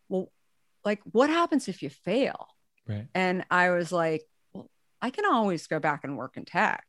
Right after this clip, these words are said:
Speaker 2: Mm-hmm.
Speaker 1: I would just tell people about this crazy thing that happened. And if nothing else, I'd be an entertaining get, you know,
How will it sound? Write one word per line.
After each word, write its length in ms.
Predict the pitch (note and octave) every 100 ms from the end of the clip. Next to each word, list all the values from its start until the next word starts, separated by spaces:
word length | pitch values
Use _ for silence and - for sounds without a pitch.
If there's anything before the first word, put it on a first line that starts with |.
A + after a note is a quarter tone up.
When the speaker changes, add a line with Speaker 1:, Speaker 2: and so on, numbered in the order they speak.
| _
Speaker 2:
Mm-hmm. 140 | A2+ G#2
Speaker 1:
I 120 | F#3
would 160 | G3+ F#3
just 160 | F#3+
tell 200 | - G3+
people 300 | G#3 G#3+ F#3
about 200 | E3 D#3+
this 140 | D#3 -
crazy 380 | - G3+ E3+ E3+
thing 240 | G3 F3+
that 80 | D3+
happened. 340 | F3 G#3 G3
And 60 | E3+
if 120 | E3+
nothing 340 | G3 F#3+ G#3 F#3
else, 260 | G3 F#3
I'd 140 | E3+ D#3+
be 240 | F3 E3 - - -
an 120 | G3 -
entertaining 840 | G#3+ G#3 - A3 G#3+ G#3 F#3+ F3+ - _ F#3
get, 320 | G#3 F#3+ G#3
you 120 | G#3+
know, 200 | F#3 F#3